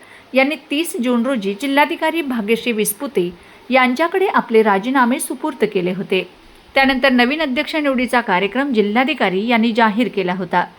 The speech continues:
त्यानुसार दिनांक पंचवीस रोजी अध्यक्षपदासाठी उषा पवार यांचा एकमेव उमेदवारी अर्ज असल्याने निवडणूक निर्णय अधिकाऱ्यांनी नगराध्यक्षपदी उषा अनिल पवार यांची निवड झाल्याची घोषणा केली. या प्रसंगी विजय भोसले,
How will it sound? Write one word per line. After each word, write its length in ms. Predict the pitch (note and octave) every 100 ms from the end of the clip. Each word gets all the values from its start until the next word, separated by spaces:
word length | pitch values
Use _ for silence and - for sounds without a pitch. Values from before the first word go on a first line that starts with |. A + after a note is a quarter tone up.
| - - -
त्यानुसार 440 | C#4 D4 D4+ E4+
दिनांक 360 | D#4+ D#4+ D4+ D4
पंचवीस 480 | D4+ A#3+ G#3 C#4 C4
रोजी 240 | C4+ B3+
अध्यक्षपदासाठी 960 | C4+ G3+ C#4+ - E4+ D4+ A3+ A3 A#3+ C#4+
उषा 320 | A#3+ G#3+ C#4+
पवार 320 | C#4+ B3+ A#3+
यांचा 360 | C4+ C4 B3 C#4+
एकमेव 480 | A3+ A3+ C#4 D#4 D#4+
उमेदवारी 520 | A3+ G#3+ G#3+ A3 A#3
अर्ज 280 | G#3+ F#3 A#3
असल्याने 500 | F#3+ F3+ C#4 C4+ G3 - - - - -
निवडणूक 460 | B3+ C#4+ D#4+ F#4+
निर्णय 260 | F4+ D4+ D#4+
अधिकाऱ्यांनी 600 | C#4+ A3+ C4 A#3+ A#3+ C4+
नगराध्यक्षपदी 880 | C#4+ G3+ B3 A#3+ D4 - E4 C#4+ D4+
उषा 420 | - A#3+ B3 D#4
अनिल 320 | D#4+ A#3 G#3+
पवार 400 | G#3+ B3+ G#3 F3+ F#3 -
यांची 300 | B3+ B3 C4
निवड 300 | A3+ A#3 C#4
झाल्याची 460 | C#4 D4 C#4+ D#4
घोषणा 360 | C#4 A#3+ - F#3
केली. 300 | F3 E3+ F3+ - - - - - -
या 120 | B3+
प्रसंगी 480 | B3 A3+ A3+ A#3 C#4
विजय 300 | B3+ G3 G3+
भोसले, 440 | G3+ A#3 A3 B3